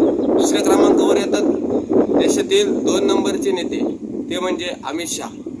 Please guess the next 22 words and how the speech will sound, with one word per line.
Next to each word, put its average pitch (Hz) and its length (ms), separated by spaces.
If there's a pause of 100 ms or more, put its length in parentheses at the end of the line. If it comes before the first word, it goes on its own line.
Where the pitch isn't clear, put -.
(320)
कमांडरच्या 165 520
भूमिकामध्ये 165 640
असलेले 160 440 (420)
अमित - 240
शहा 190 240 (120)
देशाचे - 640
गृहमंत्री - 600
देखील - 320
आहेत. - 440 (340)
सीए - 320
कायदा - 320 (520)
आणि - 260
कलम - 400
तीनशे - 260
सत्तर - 120
हटवल्यानंतर - 1400
देशामध्ये - 420
झालेले 160 340
बदल, 151 320 (440)
त्यामुळे 156 360 (160)
अमित 160 200
शहा - 500